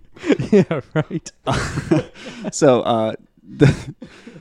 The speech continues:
Speaker 2: the reason I said that is because also at Mister Roboto, uh, we have Dinosaur, um, which has some people, or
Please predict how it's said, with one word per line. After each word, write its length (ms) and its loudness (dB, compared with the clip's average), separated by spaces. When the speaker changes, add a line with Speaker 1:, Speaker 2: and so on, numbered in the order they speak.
Speaker 2:
the 100 2
reason 200 6
I 60 6
said 220 -2
that 220 -2
is 120 -10
because 280 -6
also 300 -2
at 60 0
Mister 260 -4
Roboto, 480 -8
uh, 280 -8
we 100 -2
have 120 -2
Dinosaur, 800 -2
um, 500 -6
which 460 -8
has 560 -8
some 260 -2
people, 340 -2
or 320 -4